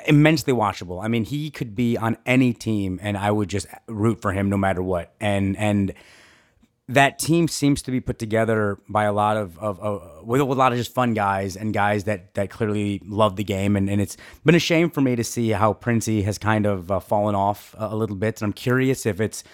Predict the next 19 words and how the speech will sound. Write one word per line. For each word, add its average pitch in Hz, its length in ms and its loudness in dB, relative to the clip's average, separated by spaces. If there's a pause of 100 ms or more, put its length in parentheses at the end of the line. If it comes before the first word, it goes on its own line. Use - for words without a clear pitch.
(220)
if 123 80 2
it's 113 120 0
the 104 100 -6
heat, 180 540 -4
if - 160 0
it's, 101 200 0 (180)
if 117 120 -4
it's 107 240 0
age, 151 400 4
if 117 120 -4
it's - 100 -10
regression, 127 640 0
if - 120 -2
it, 107 140 -2
I 123 80 2
don't 143 100 6
know 135 100 6
what 127 180 2
exactly 110 640 -4